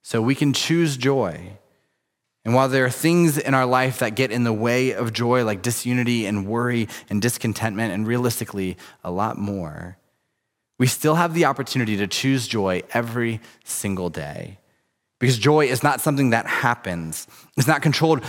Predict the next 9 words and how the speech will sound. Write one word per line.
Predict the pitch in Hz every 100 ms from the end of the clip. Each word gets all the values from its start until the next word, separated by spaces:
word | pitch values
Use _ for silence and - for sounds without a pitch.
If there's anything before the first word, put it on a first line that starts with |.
| -
by | 135 -
other | 139 135
people | - - 165 156 123 110 104 -
or | 135 107
other | 117 110
things. | - 185 120
It's | 113 113
a | 127
choice | - - 202 165 107 101 -